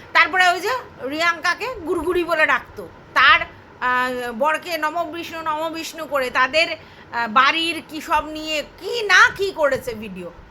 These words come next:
তাদের সঙ্গে তো গলা মেলালো। তাহলে সেইখানে সে অন্য লোককে বলতে পারে? মানে ওর মতো ছ্যাচরা আর একটাও কন্ট্রোভার্সি ক্রিয়েটার আছে? তাহলে এই জায়গায় ও যদি করতে পারে,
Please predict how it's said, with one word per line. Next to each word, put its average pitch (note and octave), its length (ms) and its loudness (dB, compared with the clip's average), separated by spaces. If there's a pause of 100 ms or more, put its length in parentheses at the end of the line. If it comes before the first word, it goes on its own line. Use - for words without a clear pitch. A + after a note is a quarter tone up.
তাদের D#4 200 -6
সঙ্গে F4+ 220 -2
তো E4+ 100 0
গলা D4+ 240 2
মেলালো। G3 380 -8 (400)
তাহলে C#4+ 220 0
সেইখানে C#4+ 640 -6 (360)
সে G4+ 320 0
অন্য G#4+ 220 0
লোককে G#4+ 320 -4
বলতে G#4+ 280 -4
পারে? F#4 280 -2
মানে C#4+ 320 -6
ওর F#4+ 320 0
মতো G#4 340 -2 (120)
ছ্যাচরা F4 720 2 (360)
আর D#4+ 220 4
একটাও F4+ 400 0
কন্ট্রোভার্সি F#4+ 540 -2
ক্রিয়েটার G4 480 -4
আছে? F4 380 -4 (380)
তাহলে F4 200 2 (380)
এই G#4 280 2
জায়গায় C#4+ 520 2 (400)
ও G4 220 4
যদি B4+ 300 0
করতে G#4 340 -2
পারে, B3 320 -6